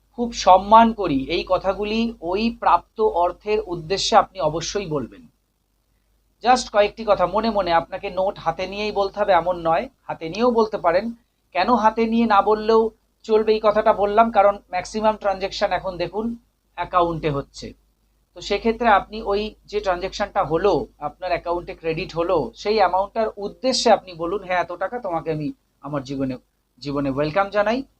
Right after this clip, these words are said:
এই বিষয়গুলো, ঠিক আছে? "Welcome to my life" বা "our life, তুমি অনেক বৃদ্ধি পাচ্ছ দিনে দিনে,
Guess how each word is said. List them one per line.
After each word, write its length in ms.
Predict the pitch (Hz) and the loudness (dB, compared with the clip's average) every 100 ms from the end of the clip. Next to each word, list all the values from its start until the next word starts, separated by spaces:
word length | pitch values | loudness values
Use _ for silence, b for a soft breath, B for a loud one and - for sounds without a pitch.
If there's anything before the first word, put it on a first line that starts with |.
| _ _ _ - | _ _ _ 0
এই 140 | 233 | 0
বিষয়গুলো, 500 | 180 165 131 107 98 _ _ _ _ _ _ - | 0 -2 -4 -6 -16 _ _ _ _ _ _ -10
ঠিক 120 | 233 | -2
আছে? 260 | 233 - - _ _ _ - | -2 -4 -14 _ _ _ -10
"Welcome 300 | 151 156 170 | -6 -4 -4
to 80 | 180 | -2
my 160 | 160 156 | 0 4
life" 320 | 156 208 269 - _ - | 6 6 4 -4 _ -6
বা 100 | 131 | 0
"our 200 | 147 156 | 2 4
life, 260 | 165 208 254 - _ _ | 4 4 2 -8 _ _
তুমি 140 | 156 165 | -10 -4
অনেক 300 | 160 180 156 | -2 -2 -4
বৃদ্ধি 240 | 180 160 | -6 -4
পাচ্ছ 320 | 208 220 - 247 269 _ _ _ - | 0 0 2 0 0 _ _ _ -16
দিনে 180 | 185 202 | -10 -6
দিনে, 320 | 208 247 | -2 0